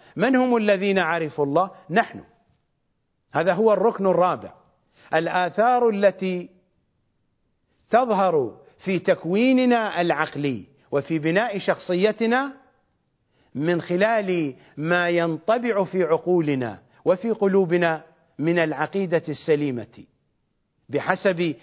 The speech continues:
مضامين الأركان الثلاثة المتقدمة.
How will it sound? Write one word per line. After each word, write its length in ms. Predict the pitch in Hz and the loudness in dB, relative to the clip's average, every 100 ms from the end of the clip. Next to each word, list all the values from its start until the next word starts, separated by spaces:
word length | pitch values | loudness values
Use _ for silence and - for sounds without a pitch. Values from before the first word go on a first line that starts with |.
| - 135 | -12 -2
مضامين 1000 | 165 165 175 170 208 220 190 143 104 - _ _ | 0 2 0 0 2 2 2 0 -2 -14 _ _
الأركان 920 | 190 190 175 160 170 160 - 202 208 185 | -2 -2 -4 -2 -2 -2 0 0 2 0
الثلاثة 720 | 156 170 165 185 180 160 165 | 0 0 2 0 -2 -2 -2
المتقدمة. 800 | 147 127 123 - 110 - 82 | -4 -4 -6 -4 -6 -8 -20